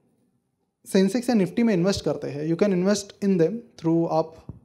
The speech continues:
इंडेक्स फंड के जरिए इन्वेस्ट कर सकते हो। आप simply किसी भी म्यूचुअल फंड वेबसाइट पर जाकर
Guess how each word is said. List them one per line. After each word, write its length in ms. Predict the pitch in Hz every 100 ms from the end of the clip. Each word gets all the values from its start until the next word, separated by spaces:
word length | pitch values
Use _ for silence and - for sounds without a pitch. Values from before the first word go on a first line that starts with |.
| _ -
इंडेक्स 360 | 180 185 202 208
फंड 180 | 196 190
के 60 |
जरिए 180 | 190 196
इन्वेस्ट 260 | 175 185 -
कर 140 | 170
सकते 280 | 165 165 165
हो। 100 | 226 - -
आप 140 | 175 170
simply 420 | 165 156 165 165
किसी 220 | 160 156
भी 80 | 175
म्यूचुअल 300 | 170 160 170
फंड 140 | 170 160
वेबसाइट 320 | 147 165 160
पर 120 | 156
जाकर 380 | 143 135 196